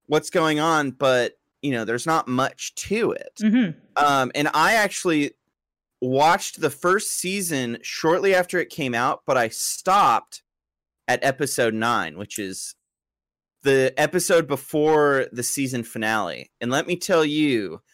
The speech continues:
Speaker 1: I came back to it a year later after season two came out, and the finale of season one is where shit blows up.
Speaker 2: Yes.
Speaker 1: So it was like, I would, like, for the first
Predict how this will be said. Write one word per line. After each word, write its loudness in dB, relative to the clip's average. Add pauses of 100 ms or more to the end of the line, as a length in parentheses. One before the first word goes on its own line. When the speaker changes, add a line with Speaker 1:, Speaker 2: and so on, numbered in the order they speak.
(200)
Speaker 1:
I 0
came -2
back 2
to -6
it 2
a 0
year 0
later 2
after 0
season -10
two -8
came -6
out, -2 (640)
and 0
the -2
finale 2
of 0
season -4
one 0
is -4
where 0
shit -2 (680)
blows 2 (180)
up. 0 (140)
Speaker 2:
Yes. 2
Speaker 1:
So 6
it 6
was 2
like, 2 (380)
I 4
would, 2
like, 2 (200)
for 0
the 0
first -2